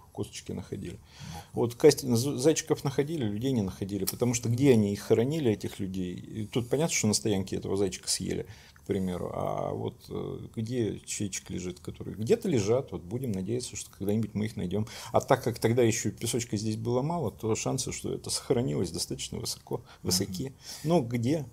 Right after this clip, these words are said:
Speaker 1: как,
Speaker 2: Кстати,
Speaker 1: как?
Speaker 2: у вас есть самая грандиозная палеолитическая стоянка, самая грандиозная в Европе.
Speaker 1: М, мезолитическая, мезолитическая.
Speaker 2: Мезолитическая.
Speaker 1: Это средний каменный век уже, да, это рядом с Березняками есть такой замечательный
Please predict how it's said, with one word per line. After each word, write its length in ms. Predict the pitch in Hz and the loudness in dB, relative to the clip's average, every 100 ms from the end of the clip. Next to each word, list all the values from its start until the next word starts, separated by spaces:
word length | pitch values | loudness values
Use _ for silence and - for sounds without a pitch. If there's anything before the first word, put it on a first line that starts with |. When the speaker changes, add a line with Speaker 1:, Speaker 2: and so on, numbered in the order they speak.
| - - | -12 -4
Speaker 1:
как, 260 | 131 - - | -4 -4 -6
Speaker 2:
Кстати, 260 | 135 120 131 | -4 -2 -2
Speaker 1:
как? 40 | |
Speaker 2:
у 40 | 131 | -2
вас 220 | 135 127 | -2 -2
есть 160 | 123 - | -2 0
самая 300 | 135 123 117 | -2 -2 -2
грандиозная 880 | 117 120 117 127 127 123 117 113 - - - - - - | 0 0 0 -2 -4 -2 0 0 -2 -18 -20 -20 -14 -4
палеолитическая 1080 | 107 110 110 113 123 120 - - 113 107 - - - - | -2 0 0 -2 -2 -2 -2 -2 -2 -2 -6 -20 -20 -18
стоянка, 640 | - 123 127 110 80 82 80 73 - | -10 -4 0 0 -2 -8 -10 -12 -8
самая 320 | 110 107 98 | -4 -2 -2
грандиозная 560 | 98 101 107 98 101 | -2 -2 -2 -2 -4
в 40 | 98 | -4
Европе. 480 | 113 117 92 76 117 | -2 -2 -4 -4 0
Speaker 1:
М, 60 | 123 139 135 139 | 2 2 2 2
мезолитическая, 880 | 147 151 165 175 220 - - - - | 2 2 0 -2 -4 -2 -4 -4 -8
мезолитическая. 840 | - 107 120 98 110 101 90 85 80 | -6 -4 -4 0 0 0 -2 -6 -8
Speaker 2:
Мезолитическая. 180 | - | -10
Speaker 1:
Это 180 | - - | -6 0
средний 400 | - 117 98 95 | 2 4 2 0
каменный 360 | 95 95 95 104 | -4 -4 -2 -2
век 260 | 143 - | -4 -4
уже, 240 | 110 95 92 | -8 -6 -6
да, 180 | 98 104 | -2 -2
это 380 | 95 - 101 98 | -2 -2 0 4
рядом 300 | 117 101 95 | 2 2 -4
с 60 | |
Березняками 640 | 98 107 104 113 117 160 113 | -2 0 2 2 4 2 2
есть 140 | - | 0
такой 180 | - 110 | -2 -2
замечательный 600 | 104 104 110 95 95 | 0 0 0 -2 -4